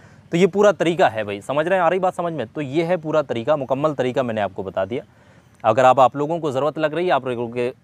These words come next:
परिवार को है, किसी को ज़रूरत या दोस्त को है, किसी को ज़रूरत, रिश्तेदार को किसी, तो आप लोग इसका ऑर्डर करवा सकते हैं। ये नंबर आपकी स्क्रीन पर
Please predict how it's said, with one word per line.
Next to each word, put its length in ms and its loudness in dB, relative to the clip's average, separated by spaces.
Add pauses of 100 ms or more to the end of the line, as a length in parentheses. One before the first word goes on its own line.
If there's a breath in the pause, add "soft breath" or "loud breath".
(120)
परिवार 380 2
को 160 -4
है, 120 -4
किसी 240 -10
को 120 -4
ज़रूरत 280 -2
या 100 -2
दोस्त 300 -4
को 100 -4
है, 140 -4
किसी 240 -10
को 120 -4
ज़रूरत, 240 2
रिश्तेदार 400 0
को 120 -8
किसी, 160 -10
तो 80 -4
आप 200 2
लोग 180 -2
इसका 220 -2
ऑर्डर 200 0
करवा 320 0
सकते 260 -8
हैं। 160 -10 (360)
ये 100 -2
नंबर 260 0
आपकी 240 -2
स्क्रीन 320 -10
पर 120 -10